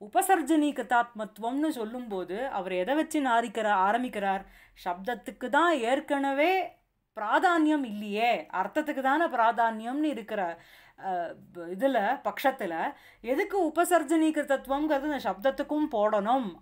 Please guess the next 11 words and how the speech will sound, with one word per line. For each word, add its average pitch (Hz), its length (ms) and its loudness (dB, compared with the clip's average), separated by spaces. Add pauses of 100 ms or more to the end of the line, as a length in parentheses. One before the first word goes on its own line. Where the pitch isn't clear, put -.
அப்படிங்கிறது 214 760 -4
தான் 247 180 -4
கேள்வி. 185 300 -2 (1300)
ஆனா 330 600 6 (100)
சில 349 520 6
இடத்துல 311 560 2
அந்த 254 400 -4
சப்தத்துக்கு 302 680 -2
வந்து 254 200 -4
பிராதானியம்ங்கிறது 247 1080 2
இருக்கு. 165 380 -12